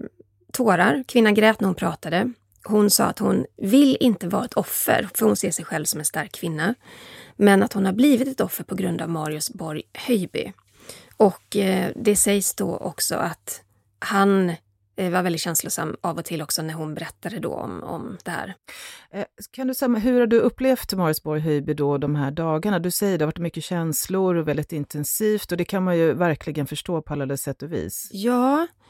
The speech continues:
Speaker 1: när han kom in då första, eh, ja, först, vid första tillfället när vi fick se honom då så,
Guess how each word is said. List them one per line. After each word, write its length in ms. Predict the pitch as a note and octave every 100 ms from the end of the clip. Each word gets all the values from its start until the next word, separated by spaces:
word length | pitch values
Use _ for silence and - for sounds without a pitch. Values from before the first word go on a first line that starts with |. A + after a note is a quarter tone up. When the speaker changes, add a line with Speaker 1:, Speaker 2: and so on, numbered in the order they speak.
| _ _ _ _ _ _ A#3
Speaker 1:
när 80 |
han 100 | B3+
kom 260 | C4+ D#4 D4
in 240 | D4 F#4+
då 140 | C#4+ F#3+
första, 640 | - A3 - - - F#3 F#3+ F#3+ - - -
eh, 120 | -
ja, 120 | -
först, 240 | G3+ B3+ -
vid 180 | A#3+ -
första 280 | - A3+
tillfället 400 | A#3+ B3+ F#3 D#3+
när 80 | F3
vi 120 | E3+
fick 160 | E3 F3
se 260 | - D4+ D4+
honom 300 | C4 B3 G3+
då 320 | F3+ - -
så, 440 | - F#3+ F3 E3+